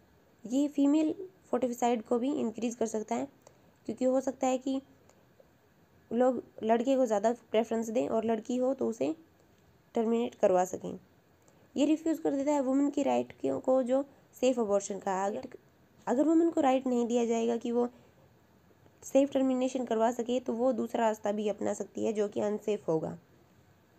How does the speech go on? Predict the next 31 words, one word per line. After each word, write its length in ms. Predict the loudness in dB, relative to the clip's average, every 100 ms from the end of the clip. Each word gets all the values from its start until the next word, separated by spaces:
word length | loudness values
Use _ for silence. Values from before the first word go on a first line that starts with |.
| _ _ _ _ _ _ _ -4
Rural 300 | 0 2 4
वुमेन्स 420 | 2 2 0 0
हैं, 60 | 0
वो 140 | 0
बहुत 360 | 0 0 -2 -4
मुश्किल 300 | -6 -4 -2
होता 160 | 0
है 80 | 0
उनके 240 | 0 -2
लिए 160 | -2 0
doctors 440 | -2 -2 -4 -4
या 100 | -2
hospital 420 | -2 -4 -6 -4 -4
से 220 | -4 -6 -8 _ -18 -2
meet 180 | -2 2
कर 140 | 0
पाना। 320 | 0 -2 -4 -8 _ _ _ -20 _ _
Privacy 400 | 2 4 4 2
concern 420 | 0 0 2 2
है 80 | 2
minor 420 | 2 2 2 0
ग-, 200 | 2 0
minor 480 | 0 -2 0 0 0
girl 220 | 0 0
के 180 | 0 -4
लिए, 200 | -4 -6 -8 -18 _ _
क्योंकि 240 | -4 0 0
उसे 240 | 0 -4
consent 520 | 0 -2 0 0 0
लेनी 300 | 0 0 0
होगी 320 | 0 -2 -4